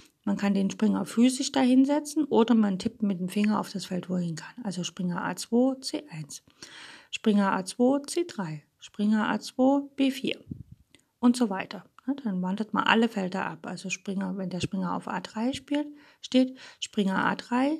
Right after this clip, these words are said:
B eins, Springer A drei, C zwei, Springer A drei,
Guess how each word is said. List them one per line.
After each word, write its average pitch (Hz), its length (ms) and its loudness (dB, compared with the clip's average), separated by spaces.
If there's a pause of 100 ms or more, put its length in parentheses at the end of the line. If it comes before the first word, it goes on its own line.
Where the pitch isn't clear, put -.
(100)
B 285 200 -2
eins, 156 440 -10
Springer 196 460 -4
A 202 100 -2
drei, 262 540 -2
C 254 240 -2
zwei, 165 460 -8
Springer 202 460 -4
A 202 360 -4 (260)
drei, 269 540 2